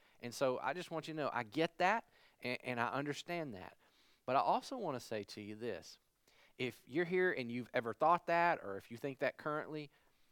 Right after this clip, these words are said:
I'm really, really glad that you tuned in today. I'm really so glad that you're here, because I believe when you look at these statements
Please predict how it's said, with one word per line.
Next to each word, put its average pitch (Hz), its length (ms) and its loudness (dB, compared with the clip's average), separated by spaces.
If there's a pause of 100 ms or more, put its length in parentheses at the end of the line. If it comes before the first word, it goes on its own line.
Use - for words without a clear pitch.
(160)
I'm 110 340 -8
really, 147 480 0
really 123 380 -2
glad 110 440 2
that - 140 -14
you 104 60 -10
tuned 110 280 -8
in 104 140 -8
today. 104 260 -6
I'm 107 120 -12
really 131 260 -2
so 123 280 -4
glad 107 320 0
that 101 180 -8
you're 104 80 -10
here, 107 320 -8
because - 640 -4 (640)
I 165 140 8
believe 139 420 0
when 120 140 -8
you 120 100 -6
look 156 300 0
at 101 180 -4
these 117 140 -8
statements 135 640 -2